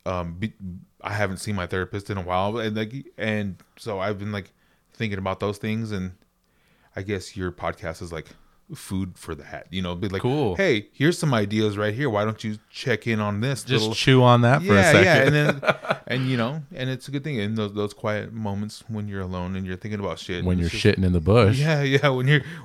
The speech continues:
Speaker 1: when you're shitting on the side of the road in frickin', uh, nowhere, uh, New Mexico, you think, think about these things. So I,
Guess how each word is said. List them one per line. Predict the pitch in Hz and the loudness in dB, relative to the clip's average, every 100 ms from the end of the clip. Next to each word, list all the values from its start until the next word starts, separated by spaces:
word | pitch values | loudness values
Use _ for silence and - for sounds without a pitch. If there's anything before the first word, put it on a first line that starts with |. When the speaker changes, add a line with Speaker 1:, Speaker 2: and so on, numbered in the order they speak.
| - | -8
Speaker 1:
when | 123 | -8
you're | |
shitting | 113 123 117 | -4 -2 -2
on | 117 | -2
the | |
side | - 113 | 0 0
of | 110 | 2
the | |
road | 104 117 117 | 0 0 -2
in | 107 | -6
frickin', | - 110 110 92 90 90 - | -6 -4 -4 -4 -4 -10 -14
uh, | - 107 87 | -10 -8 -8
nowhere, | 104 101 104 98 95 82 - | -8 -6 -4 -2 -4 -6 -6
uh, | 92 | -6
New | 95 104 | -6 -6
Mexico, | 95 113 - 85 90 | -8 -10 -10 -8 -8
you | 71 - - | -10 -14 -14
think, | 135 135 - _ | -14 -16 -20 _
think | 135 | -10
about | 127 117 | -10 -10
these | 98 | -10
things. | 95 92 _ - - | -10 -12 _ -20 -20
So | - 123 - | -2 0 2
I, | 104 80 | 0 -2